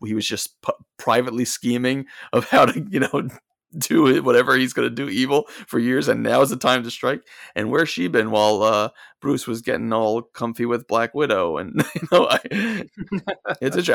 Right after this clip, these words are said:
Speaker 1: I know there's all the legal mumbo jumbo behind it where they can't make a solo Hulk movie, but they could have incorporated the characters here and there within, like, the Avengers movies and things like that.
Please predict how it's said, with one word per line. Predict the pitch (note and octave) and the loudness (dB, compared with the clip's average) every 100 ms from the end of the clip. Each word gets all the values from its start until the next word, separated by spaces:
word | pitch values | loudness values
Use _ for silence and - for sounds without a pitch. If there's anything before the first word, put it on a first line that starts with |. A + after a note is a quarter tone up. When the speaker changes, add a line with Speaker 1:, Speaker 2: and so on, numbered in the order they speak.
| C3 | 2
Speaker 1:
I | D#3 | 6
know | F#3+ | 6
there's | F3+ D#3+ | 6 6
all | D#3 | 8
the | D3 | 6
legal | C#3 D#3+ D#3+ D3 | 6 6 8 8
mumbo | C#3+ C#3+ C3 | 6 6 2
jumbo | B2 C3+ C3 | 4 4 4
behind | A#2 A2+ A2 | 0 -2 -2
it | A2+ | 0
where | A#2 | 0
they | A2 G#2+ | 0 -2
can't | - B2 | -2 -2
make | A#2 A#2 A#2+ | 0 -2 -2
a | |
solo | - A2+ G#2+ G#2 | -2 0 2 0
Hulk | G#2+ G#2+ G#2 | 0 -2 -2
movie, | B2+ D3 A2+ | -4 -2 -2
but | G#2+ G2+ | -4 -4
they | C3 | -4
could | - A#2 | -2 -2
have | G#2+ | -2
incorporated | G2+ A#2+ C3+ A#2 G2+ G#2 A2 - - _ | -4 -2 -2 -2 -2 -2 -6 -18 -20 _
the | A2+ | -6
characters | - A2+ G#2 G2+ G2+ | 0 2 2 0 -8
here | - A2+ G2+ | -4 -2 -2
and | G2+ | -2
there | A2 G#2+ | 0 0
within, | G#2 - A2+ A2 | -2 -6 -6 -6
like, | G2+ G#2 | -8 -6
the | F#2 | -6
Avengers | F#2 F#2 - E2+ G#2 | -4 -8 -8 -14 -10
movies | G2 F#2+ E2 | -8 -8 -12
and | G2 - | -16 -14
things | F2 G2 | -16 -12
like | F#2 F#2+ | -12 -8
that. | F#2+ F#2 | -6 -6